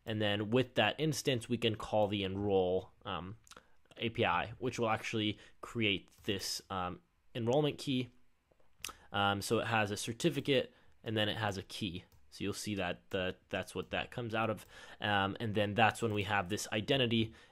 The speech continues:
and then this identity will be put into our wallet. You can see right now there's nothing in our wallet. So, um, let's go ahead and create that identity. It'll, it'll be a public-private key pair.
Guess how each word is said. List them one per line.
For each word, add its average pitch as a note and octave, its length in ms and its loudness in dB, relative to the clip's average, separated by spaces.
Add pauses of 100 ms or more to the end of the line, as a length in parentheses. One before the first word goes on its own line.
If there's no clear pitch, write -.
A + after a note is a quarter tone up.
and G#2 160 -2
then G2 240 -2
this G2+ 300 0
identity G#2 540 0
will G2 180 0
be G2 180 -4
put - 280 -4
into G#2 220 -4
our F#2 80 0
wallet. G2+ 380 2
You A2 60 -10
can C3 100 -2
see E3+ 160 0
right A2+ 100 4
now A2+ 120 2
there's G#2 160 0
nothing G2+ 260 -2
in F2 80 -2
our C#2+ 80 -4
wallet. D2+ 380 -2
So, - 280 -2 (380)
um, G#2 220 2
let's A#2 140 -2
go G#3+ 100 0
ahead F3 120 4
and C#3 80 -2
create C3+ 220 2
that A#2+ 100 4
identity. C#3 480 2
It'll, A2 240 0 (120)
it'll A2 260 2
be A2+ 380 0
a G#2 160 2
public-private A2+ 720 0
key D#3 160 -6
pair. G3+ 280 -2